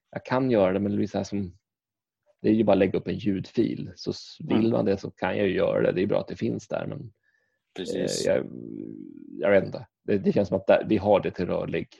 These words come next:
Speaker 1: till rörlig
Speaker 2: Och
Speaker 1: bild. En podcast med
Speaker 2: Precis.
Speaker 1: rörlig bild.
Speaker 2: Ja, och så, och även där liksom att,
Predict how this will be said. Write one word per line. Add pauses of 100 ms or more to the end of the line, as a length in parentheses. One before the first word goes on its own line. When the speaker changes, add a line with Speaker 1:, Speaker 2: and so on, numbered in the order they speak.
(160)
Speaker 1:
till
rörlig
Speaker 2:
Och
Speaker 1:
bild.
En
podcast
med
Speaker 2:
Precis.
Speaker 1:
rörlig
bild. (500)
Speaker 2:
Ja, (120)
och
så,
och
även
där
liksom
att,